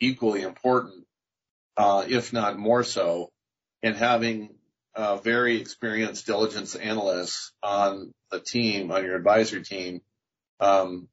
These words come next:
is really important, and ones that have experience in your industry, um, so that they're doing, uh, proving out the cash flows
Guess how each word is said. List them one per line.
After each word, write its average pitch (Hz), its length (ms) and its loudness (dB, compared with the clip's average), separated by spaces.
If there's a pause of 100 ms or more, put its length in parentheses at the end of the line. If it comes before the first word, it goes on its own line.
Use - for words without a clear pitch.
(280)
is 107 220 0
really 98 260 0
important, 98 480 0 (280)
and 101 180 -6
ones 113 260 4
that 98 140 -2
have 101 240 4
experience 107 640 -6
in 95 100 -8
your 90 120 -6
industry, 107 520 -4 (760)
um, 95 540 2
so 113 300 2
that 101 360 4 (300)
they're 110 200 -4
doing, 104 500 -2 (680)
uh, 101 80 -6
proving 143 420 4
out 123 280 4
the 110 80 -8
cash 107 340 0
flows 98 580 -2